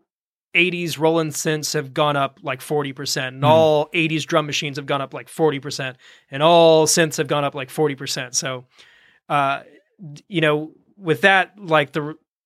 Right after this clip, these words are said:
Speaker 1: with the proliferation of, like, the stuff with, like, Stranger Things and, um, you know,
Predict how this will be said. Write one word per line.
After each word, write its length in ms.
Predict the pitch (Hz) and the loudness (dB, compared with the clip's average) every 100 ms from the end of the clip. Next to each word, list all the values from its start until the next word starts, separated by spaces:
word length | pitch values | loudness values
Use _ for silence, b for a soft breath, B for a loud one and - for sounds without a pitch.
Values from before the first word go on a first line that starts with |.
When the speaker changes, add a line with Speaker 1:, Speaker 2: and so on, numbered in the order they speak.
| _ | _
Speaker 1:
with 100 | 156 | -6
the 80 | 156 | -6
proliferation 720 | - 165 165 165 156 151 156 | 0 2 2 4 2 2 0
of, 40 | |
like, 200 | 143 139 | 0 -2
the 80 | 147 | -4
stuff 220 | - 143 | -4 -4
with, 60 | 143 | -4
like, 120 | 135 | -6
Stranger 320 | - 170 151 | -2 -2 -2
Things 460 | 147 156 147 147 135 | 0 0 0 -2 -6
and, 180 | 131 127 b b b - | -6 -12 b b b -6
um, 480 | 139 131 123 123 _ _ _ - | -4 -4 -6 -16 _ _ _ -8
you 120 | 147 | -4
know, 320 | 139 131 131 | -2 -4 -8